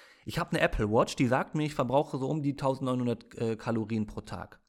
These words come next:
Ich tracke Kalorien und die App sagt mir, dass ich tausendsechshundert Kalorien am Tag esse. Das heißt, ich habe ein Defizit von dreihundert. Und am Ende ist, äh, Abnehmen ja nur Mathematik. Weniger essen, als ich verbrauche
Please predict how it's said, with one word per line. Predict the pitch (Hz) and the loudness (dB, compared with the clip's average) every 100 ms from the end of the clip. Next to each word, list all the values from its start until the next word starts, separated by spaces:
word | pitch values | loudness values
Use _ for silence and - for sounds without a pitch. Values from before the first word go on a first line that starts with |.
| _ - - | _ -20 -18
Ich | - | 0
tracke | 208 202 | 0 0
Kalorien | - 131 127 123 127 113 | -2 0 2 2 0 0
und | 117 131 | -2 -2
die | |
App | 135 139 | -4 -2
sagt | 127 127 | -2 -2
mir, | 127 | -2
dass | 117 | -4
ich | 104 | -4
tausendsechshundert | 127 135 120 120 - 117 110 | -2 -2 0 -4 -4 -6 -4
Kalorien | 120 113 135 123 | -4 -2 -4 -4
am | 104 | -8
Tag | - 92 - | -8 -10 -10
esse. | 98 90 - _ _ _ _ _ _ - | -12 -12 -14 _ _ _ _ _ _ -6
Das | 123 | 0
heißt, | 135 | 2
ich | 131 | 2
habe | - | 0
ein | 131 | 2
Defizit | 156 147 - 139 | 2 2 2 0
von | 139 135 | 2 0
dreihundert. | 127 127 160 123 98 - - _ - - - | 2 2 2 0 -2 -8 -18 _ -20 -16 2
Und | 135 131 | 4 4
am | 123 | 2
Ende | 196 135 | 2 4
ist, | 123 - - - | 2 -4 -6 0
äh, | 120 117 | 2 2
Abnehmen | - - 123 117 123 | -2 0 2 4 4
ja | 117 | 4
nur | 139 | 6
Mathematik. | 127 123 127 127 127 160 - _ _ - | 4 2 0 -2 -2 -6 -8 _ _ 2
Weniger | 135 139 120 113 | 6 6 4 2
essen, | 123 - 175 190 | 0 -2 -4 -2
als | 120 117 | 0 0
ich | 120 | 0
verbrauche | 117 107 104 117 139 - | -2 0 2 4 4 0